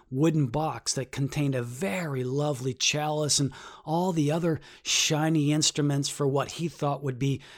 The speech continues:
necessary for a very proper communion service. That box went with him everywhere he traveled, even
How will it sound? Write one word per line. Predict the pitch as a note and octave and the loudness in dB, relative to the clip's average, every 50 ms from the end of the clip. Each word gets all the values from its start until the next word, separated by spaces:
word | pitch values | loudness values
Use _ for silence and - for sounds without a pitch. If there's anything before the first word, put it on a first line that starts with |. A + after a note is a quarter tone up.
| - _ | -12 _
necessary | - D3 D#3 D#3+ D#3+ D#3+ - - D#3 C3+ - - D3+ C#3+ D3 C#3+ | 0 2 4 4 4 4 4 4 4 4 2 2 2 2 2 2
for | C3+ C#3 - D3+ D3 | 0 0 0 0 0
a | B2+ | 0
very | A#2+ C#3+ C#3+ D3+ D3+ D3+ | 0 0 0 2 2 0
proper | C#3+ - - - - B2+ A#2+ B2 - - D#3 C#3+ C3+ - - | 0 -4 -6 -6 -6 -6 -6 -4 -2 -2 -2 -2 -2 -4 -4
communion | - C#3+ C#3+ C3+ C3 C3 C3 C3+ C#3 C#3+ D3+ | -2 0 0 0 0 0 0 0 0 0 0
service. | C#3+ - - E3 E3+ G3 G#3 G3+ D3+ B2 A2 - - - - - _ _ _ _ _ _ _ _ _ _ _ _ _ _ _ _ _ _ _ _ _ | 0 0 0 0 2 2 0 0 -2 -6 -10 -10 -12 -14 -14 -18 _ _ _ _ _ _ _ _ _ _ _ _ _ _ _ _ _ _ _ _ _
That | - D#3 F#3 F3 D3 | -4 -4 -2 -2 -2
box | A#2+ E3+ F3 E3+ C#3 - - - - - - - - - - _ _ _ _ _ | 0 0 0 0 0 2 2 2 2 0 -4 -18 -20 -20 -20 _ _ _ _ _
went | C3+ D3 F3 F#3 G3 G3 | 4 4 4 4 4 2
with | F3 F3+ F3+ - | 0 0 2 4
him | G3 F#3 F#3 - | 4 4 4 2
everywhere | - F#3+ A3 G#3 A#3+ A#3 A3+ A3+ A3 A3 | 0 0 0 2 2 2 2 2 2 2
he | A3 A3+ | 0 -2
traveled, | G#3 - - A3 A#3 B3 C4 C4 G#3 C#3+ A#2+ G#2 G2+ - _ _ _ _ _ - | -2 -4 -4 -4 -2 -2 -4 -4 -4 -6 -6 -8 -10 -14 _ _ _ _ _ 2
even | G#3 B3+ B3+ C4 A#3+ - | 4 6 6 6 6 4